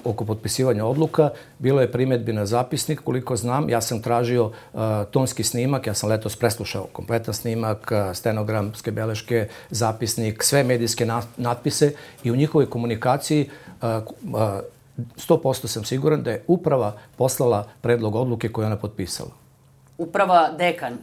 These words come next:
Speaker 2: koji
Speaker 1: O,
Speaker 2: javno govori
Speaker 1: u-,
Speaker 2: da vi
Speaker 1: a,
Speaker 2: niste izabrani
Speaker 1: dekanski
Speaker 2: dekan,
Speaker 1: kod-, da,
Speaker 2: on je
Speaker 1: oni su
Speaker 2: poslao.
Speaker 1: poslali ovaj dokument predsedavajućem
Speaker 2: A zašto
Speaker 1: savetu.
Speaker 2: bi to uradili?
Speaker 1: Ne znam, to je pitanje za njih.
Speaker 2: Da li to, da li to osjećate kao na neki način derogiranje svog profesionalnog integriteta posle svega što se desilo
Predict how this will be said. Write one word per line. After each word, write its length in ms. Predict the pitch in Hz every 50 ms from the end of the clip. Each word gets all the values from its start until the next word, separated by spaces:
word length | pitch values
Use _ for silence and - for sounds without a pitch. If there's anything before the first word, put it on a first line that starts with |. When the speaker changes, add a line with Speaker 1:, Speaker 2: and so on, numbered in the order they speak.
| - -
Speaker 2:
koji 240 | - 180 185 185
Speaker 1:
O, 120 | 185 175 - -
Speaker 2:
javno 400 | 180 202 202 - - 214 196 190
govori 380 | 190 190 190 190 233 233 226
Speaker 1:
u-, 40 | 226
Speaker 2:
da 60 | 214
vi 120 | 220 226 220
Speaker 1:
a, 60 | 208
Speaker 2:
niste 280 | 208 202 190 - 220
izabrani 160 | 208 - 147 151
Speaker 1:
dekanski 220 | - 185 190 175
Speaker 2:
dekan, 240 | - 185 196 220 147 - - 160
Speaker 1:
kod-, 60 | 110
da, 100 | 143 156
Speaker 2:
on 80 | 220
je 60 | - 180
Speaker 1:
oni 120 | 196 175
su 80 | 156 143
Speaker 2:
poslao. 120 | - -
Speaker 1:
poslali 420 | - 147 151 - 160 143 127 120 - -
ovaj 240 | 135 135 131 123
dokument 540 | 113 113 110 - 120 117 127 127 120 117 120
predsedavajućem 540 | - 110 104 - 110 117 117 113 110 110 175
Speaker 2:
A 40 | 175
zašto 160 | - 202 220
Speaker 1:
savetu. 160 | 240 226 226
Speaker 2:
bi 140 | 208 202 196
to 80 | 208 196
uradili? 460 | 185 160 151 147 156 190 220 233 233 240 - - -
Speaker 1:
Ne 60 | 90
znam, 160 | 87 110 107 107
to 100 | - 101
je 40 |
pitanje 320 | - - 98 - 110 104 107
za 120 | 101 113 117
njih. 200 | 123 110 110 -
Speaker 2:
Da 200 | 180 170 254 330
li 180 | 359 381 - -
to, 340 | 330 339 339 330 311 - - - - - - -
da 160 | 180 240 302
li 60 | 381 370 -
to 60 | - 349 302 262
osjećate 500 | 285 277 - 320 - 302 269 - 240 220
kao 280 | 226 269 285 285 285 262
na 100 | 285 277
neki 260 | 247 285 285 - 254
način 440 | 262 202 208 240 240 - 294 269 240 - - - -
derogiranje 720 | 165 214 208 208 208 196 180 208 208 220 233 240 208 160 151
svog 260 | 151 - 160 151 -
profesionalnog 640 | 156 151 151 - 151 - - 151 143 143 143 139 135
integriteta 540 | 139 135 147 143 147 147 147 151 147 151 156
posle 260 | - 185 160 190 175
svega 260 | - 185 185 196 240
što 120 | 240 254
se 120 | 240 240 226
desilo 520 | 190 220 202 - - - 113 107 - -